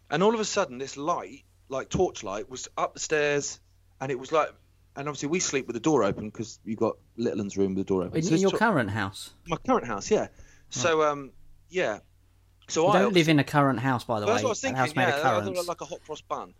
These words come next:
Speaker 2: Yeah, no,
Speaker 1: But
Speaker 2: Garen.
Speaker 1: so, so I leapt out of bed, right, flew, which I was quite proud of, um, 'cause I did it on my subconscious. I just flew. But then what was funny is I got to the back of the house, I'm looking out, and, um,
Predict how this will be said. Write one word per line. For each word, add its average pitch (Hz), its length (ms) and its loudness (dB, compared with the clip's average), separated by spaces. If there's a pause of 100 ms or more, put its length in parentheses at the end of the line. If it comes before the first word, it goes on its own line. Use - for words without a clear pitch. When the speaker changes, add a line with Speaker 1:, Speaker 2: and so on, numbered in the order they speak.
(140)
Speaker 2:
Yeah, 110 260 -2
no, 104 120 -4
Speaker 1:
But 156 180 -4
Speaker 2:
Garen. 127 360 -2
Speaker 1:
so, - 200 -12
so 190 320 -6
I 226 40 4
leapt 202 380 -4
out 139 140 0
of - 60 -8
bed, 113 460 -4
right, 117 320 -6 (100)
flew, 131 680 0 (480)
which - 120 -18
I - 60 -14
was 87 80 -18
quite - 160 -14
proud 90 240 -12
of, 101 100 -14 (520)
um, 110 240 2
'cause - 120 -8
I 131 40 2
did 139 160 -2
it - 20 -4
on 110 80 -6
my 120 60 -2
subconscious. 135 500 -4
I 135 100 4
just 165 220 -4
flew. 123 480 -2 (160)
But 170 80 0
then 185 140 2
what 165 60 -8
was 156 120 -8
funny 170 200 0
is 123 80 -6
I 131 80 -2
got - 260 0
to 160 100 -2
the 143 80 -2
back 151 240 -2
of 139 60 -6
the 127 60 -6
house, 120 320 -2
I'm 127 140 -16
looking 147 280 -14
out, 113 320 -12 (680)
and, 139 160 0
um, 135 300 -2